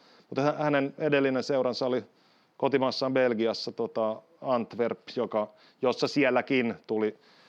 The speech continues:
tuli tiettyjä sekoiluja hänen puoleltaan tehtyä,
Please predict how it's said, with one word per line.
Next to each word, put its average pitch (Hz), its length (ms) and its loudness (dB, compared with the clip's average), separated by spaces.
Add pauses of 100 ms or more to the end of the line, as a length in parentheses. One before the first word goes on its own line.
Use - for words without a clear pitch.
(220)
tuli 147 200 2
tiettyjä 131 540 0 (680)
sekoiluja 113 720 0 (180)
hänen 123 220 -4
puoleltaan 107 460 -4
tehtyä, 101 500 -6